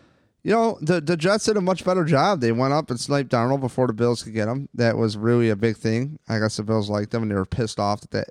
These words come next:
uh, at the Colts for doing it. I just found out. And, um, then I heard, uh,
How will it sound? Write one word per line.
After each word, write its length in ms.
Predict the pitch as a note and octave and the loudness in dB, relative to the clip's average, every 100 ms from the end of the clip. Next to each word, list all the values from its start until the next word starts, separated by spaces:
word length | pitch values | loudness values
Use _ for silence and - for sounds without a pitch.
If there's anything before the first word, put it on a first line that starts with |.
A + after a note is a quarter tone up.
| - | -4
uh, 260 | G#2+ G2 G2+ _ _ _ - | 0 0 -2 _ _ _ -6
at 120 | G#2+ | -6
the 60 | |
Colts 260 | - A2 G#2+ | -2 -2 -2
for 100 | G#2+ | -2
doing 260 | G2+ G2 G#2+ | -2 0 0
it. 200 | C3 _ _ _ _ - | -2 _ _ _ _ -4
I 120 | G#2+ | -2
just 180 | A2+ - | 0 0
found 240 | A#2 A#2+ | 0 0
out. 200 | B2+ E3 - _ _ _ _ | 0 -2 -6 _ _ _ _
And, 300 | C#3 B2+ C3 | 0 2 2
um, 560 | C3 C3 C3 C3 B2+ - _ _ - | 2 2 2 2 0 -4 _ _ -2
then 500 | D#3+ B3 A#3 G#3 - - - | 0 2 0 -2 -8 -14 -2
I 120 | D#3+ | 2
heard, 320 | F3 G3 G3 | 4 2 2
uh, 560 | F#3+ F#3+ F#3 F#3 F#3 F#3 | 2 2 2 2 2 0